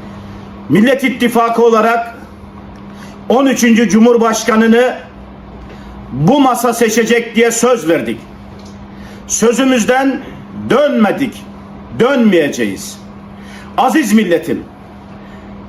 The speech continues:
Recep Tayyip Erdoğan'ın zulüm düzenine son vermek için, çadır satanlara, kan satanlara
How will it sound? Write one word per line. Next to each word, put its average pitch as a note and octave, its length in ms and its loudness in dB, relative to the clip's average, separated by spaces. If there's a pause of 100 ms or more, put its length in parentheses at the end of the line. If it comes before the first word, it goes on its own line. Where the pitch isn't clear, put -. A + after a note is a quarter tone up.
(140)
Recep C4+ 360 2
Tayyip B3+ 420 0
Erdoğan'ın B3+ 760 2 (880)
zulüm C4 500 4
düzenine A#3 520 4 (460)
son C4 440 2
vermek F#3+ 320 2
için, B2+ 400 -2 (960)
çadır C4 340 2
satanlara, F#3 840 2 (480)
kan D4+ 300 2
satanlara B3 920 2